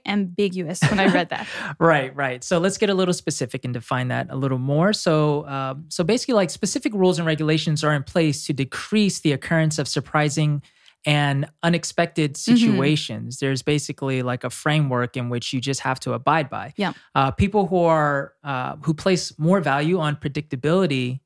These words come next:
Speaker 2: and certainty might be a little bit more focused on retribution or justice in order to maintain their view of the world, to maintain,
Speaker 1: Yeah.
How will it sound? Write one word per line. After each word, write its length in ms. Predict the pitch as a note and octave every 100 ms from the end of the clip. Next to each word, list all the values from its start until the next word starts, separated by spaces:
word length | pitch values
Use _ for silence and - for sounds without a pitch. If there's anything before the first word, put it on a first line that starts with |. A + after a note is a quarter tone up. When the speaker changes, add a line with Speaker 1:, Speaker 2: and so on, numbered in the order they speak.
| _ -
Speaker 2:
and 120 | B2+
certainty 640 | - A3 B3+ D3+ D3+ C3+ B2+
might 260 | D#3 D3+
be 340 | D3+ D3 C#3+ D3
a 100 | D3
little 140 | D#3+
bit 140 | D#3
more 120 | D3 C3+
focused 460 | - E3+ E3 -
on 220 | D#3+ F#3 F3+
retribution 600 | D3+ C#3+ C3+ C3 - C3+
or 100 | B2
justice 540 | D#3 E3 - B2+ - - - -
in 120 | E3 E3
order 180 | G#3 G#3+
to 140 | G3+
maintain 800 | F3+ D#3+ D#3 - F3+ G3 G3 G3+ - - C#3
their 240 | E3 D#3
view 280 | C3+ D#3 G#3
of 100 | F3+
the 80 | D3
world, 300 | C3+ C#3+ C3
to 120 | -
maintain, 580 | C#3+ D3 - G3+ E3 F3
Speaker 1:
Yeah. 260 | E3+ E3+